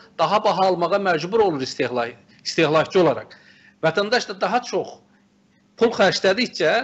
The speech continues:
onun dövlətə müraciəti artır və deyir ki, "Mənim sosial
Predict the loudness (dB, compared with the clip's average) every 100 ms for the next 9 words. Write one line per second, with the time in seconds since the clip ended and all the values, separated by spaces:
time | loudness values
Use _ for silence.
0 | -4 -4 -2 -2 -2 0 0 0 0 0
1 | 0 -4 -18 _ 0 4 4 4 0 0
2 | 0 2 2 0 -12 -16 _ _ _ _
3 | -6 -2 -4 -2 -2 0 0 -6 -14 -4
4 | -4 0 0 0